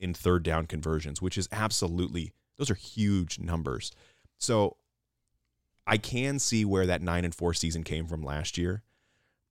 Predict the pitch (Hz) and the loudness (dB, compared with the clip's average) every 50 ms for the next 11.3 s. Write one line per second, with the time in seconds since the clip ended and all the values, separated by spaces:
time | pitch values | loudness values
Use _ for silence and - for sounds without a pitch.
0 | _ _ _ _ _ - 98 92 92 95 101 110 107 101 104 104 101 95 95 92 | _ _ _ _ _ -8 0 4 6 8 8 8 8 8 6 4 4 4 4 4
1 | 92 - 98 95 - - 98 92 92 87 87 - - 90 85 85 87 82 - - | 4 4 4 4 4 2 2 2 2 0 0 0 0 0 2 4 4 4 2 2
2 | - 90 87 82 82 85 82 82 85 - - 90 87 85 85 - - 82 82 85 | 2 2 4 4 4 4 4 2 2 2 2 2 2 2 0 -2 -2 0 0 0
3 | 82 - - 90 85 82 87 80 73 - 80 80 78 78 80 80 82 82 80 - | -2 -2 0 0 0 0 0 0 0 -2 -2 -2 -4 -4 -4 -2 -2 -2 -2 0
4 | - 80 76 - - 76 71 - - - 85 82 82 80 80 80 85 82 82 85 | -2 -2 -2 -2 -2 -4 -4 -4 -2 2 4 4 6 4 4 2 2 2 0 0
5 | 82 - 80 76 - 85 80 78 - - - 78 82 87 87 90 90 87 90 90 | -2 -4 -6 -6 -6 -4 -4 -6 -4 -2 0 0 2 2 2 2 2 2 0 0
6 | - - - _ _ _ _ _ - 98 87 85 98 95 90 95 95 87 85 80 | -2 -6 -14 _ _ _ _ _ -4 0 2 4 4 4 4 4 4 2 2 0
7 | 78 - - - 82 82 90 92 92 110 104 104 104 - - _ _ _ _ _ | 0 -2 -2 -2 0 0 -2 -2 0 0 0 0 -2 -4 -8 _ _ _ _ _
8 | _ _ _ _ _ _ _ _ - - - 101 98 92 92 95 90 95 - - | _ _ _ _ _ _ _ _ -20 -18 -2 0 2 2 2 2 2 2 2 2
9 | 95 90 - - 85 - 87 - - 87 95 95 95 - 98 92 95 90 - - | 0 0 0 0 -2 -2 -4 -4 0 2 2 2 2 2 0 0 0 -2 -2 -2
10 | 87 85 82 78 82 80 85 82 87 87 101 - 90 82 78 - - - 80 76 | -2 -2 -4 -4 -6 -6 -4 0 2 4 4 4 2 0 -2 -2 -2 -2 -2 -2
11 | 69 71 71 - - | -2 -2 -4 -4 -6